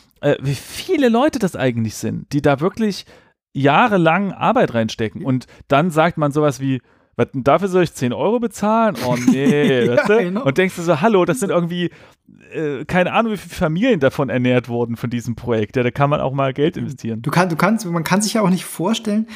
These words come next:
Speaker 2: dass wenn jetzt mich Leute anschreiben und sagen jetzt, äh, "Ich hab hier eine Idee, hast du Bock, das umzusetzen?"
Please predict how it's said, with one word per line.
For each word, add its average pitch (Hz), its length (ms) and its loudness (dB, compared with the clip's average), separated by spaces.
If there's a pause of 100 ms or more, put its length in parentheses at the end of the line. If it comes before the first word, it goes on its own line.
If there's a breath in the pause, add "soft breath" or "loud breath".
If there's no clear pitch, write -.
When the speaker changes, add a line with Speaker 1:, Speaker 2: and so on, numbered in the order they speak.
(100)
Speaker 2:
dass - 180 -4
wenn 170 140 0
jetzt 165 300 -4 (200)
mich 175 180 -2
Leute 175 280 0
anschreiben 185 480 -4
und 156 180 -10
sagen 165 360 -6
jetzt, 156 200 -4
äh, 160 280 -6 (240 loud breath)
"Ich 175 120 0
hab 208 160 2
hier 226 80 4
eine 220 100 4
Idee, 202 440 2 (140)
hast 180 180 2
du 190 80 0
Bock, 196 180 0
das - 140 -4
umzusetzen?" 214 920 0